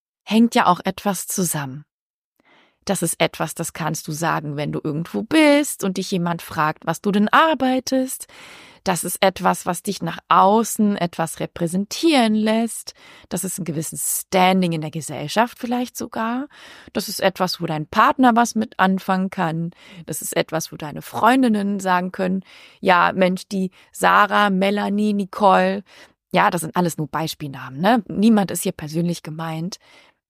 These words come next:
hat Job X und ist Rechtsanwältin bei Firma so und so. Und das ist natürlich etwas, was dich repräsentiert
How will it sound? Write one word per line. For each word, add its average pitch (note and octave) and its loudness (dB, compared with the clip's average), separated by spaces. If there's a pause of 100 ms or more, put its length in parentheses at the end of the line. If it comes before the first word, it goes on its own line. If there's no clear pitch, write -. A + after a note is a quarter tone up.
(240)
hat G#3+ 2 (260)
Job G3 2
X - 2
und F3+ -4
ist - -2
Rechtsanwältin F3 0
bei A3 4
Firma E3 -4
so A#3 4
und - -6
so. - -14 (840)
Und G3 4
das - -4
ist G#3+ -6
natürlich F3 -2
etwas, - -6 (120)
was D#3 -10
dich - -8
repräsentiert B3 -4